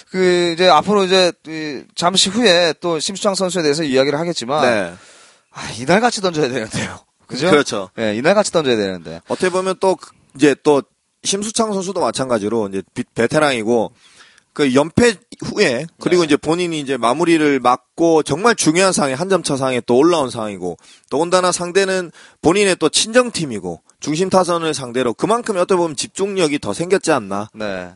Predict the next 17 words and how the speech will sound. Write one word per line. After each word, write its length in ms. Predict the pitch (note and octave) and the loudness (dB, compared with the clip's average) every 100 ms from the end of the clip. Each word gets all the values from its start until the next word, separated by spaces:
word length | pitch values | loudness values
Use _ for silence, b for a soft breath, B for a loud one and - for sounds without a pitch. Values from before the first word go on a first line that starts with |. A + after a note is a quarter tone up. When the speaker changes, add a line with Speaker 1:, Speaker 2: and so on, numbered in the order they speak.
| - | -8
Speaker 2:
예, 240 | G2+ F#2+ A#2+ | -6 -6 -6
그렇게 160 | C#3 D#3 | -6 0
Speaker 1:
일단 200 | G3+ F#3 | 2 4
Speaker 2:
맞아요. 140 | F#3 | 4
Speaker 1:
뭐, 100 | F3 - | 2 -2
그, 540 | D3+ D3+ C#3+ C3+ B2+ | -6 -2 -2 -2 -4
심수창 560 | A#2+ - A3 G3 - G#3 | -4 -4 -4 -4 -2 0
선수가 640 | G3 G3 G3 F#3+ F3+ F3+ | -2 -2 -2 -2 -2 0
마무리를 340 | D#3+ D3 F3+ E3+ | 2 2 0 0
올라와서 380 | C#3+ D3+ C3 D3 | 2 2 0 -2
이제 100 | C3+ | -6
깔끔하게, 680 | C#3+ D3 E3+ D#3 C#3 C3 E3+ - | -6 -4 -2 0 2 2 0 -6
Speaker 2:
네. 100 | C3+ | 2
Speaker 1:
예, 1040 | A#2+ B2 A#2+ A2+ A2 G#2 G2+ G2 F2+ C#2 | 2 2 -2 -6 -6 -8 -8 -10 -12 -12
삼진 500 | D#2 F#3+ F#3 E3+ C3+ | -8 -4 -2 -2 -2
세 220 | A2+ C#3+ D3 | -4 -2 2
개, 240 | C#3+ A2 | 2 2